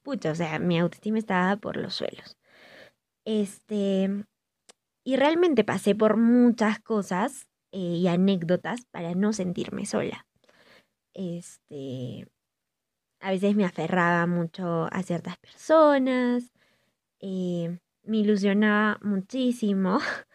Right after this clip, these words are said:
Este, incluso tuve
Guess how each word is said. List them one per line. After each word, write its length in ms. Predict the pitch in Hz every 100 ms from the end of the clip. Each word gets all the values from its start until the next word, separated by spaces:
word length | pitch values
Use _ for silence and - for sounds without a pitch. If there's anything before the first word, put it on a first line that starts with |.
| - - - - _ _
Este, 1040 | - 196 180 - _ 180 170 165 165 165 - _ -
incluso 420 | 226 226 277 320
tuve 480 | - 262 247 254